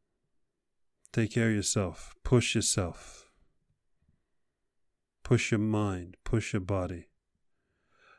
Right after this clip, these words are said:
push your emotions. Tell people that you love them.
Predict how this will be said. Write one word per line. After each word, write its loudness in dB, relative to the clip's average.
push 8
your 6
emotions. -2
Tell 6
people 2
that -2
you -2
love -2
them. -10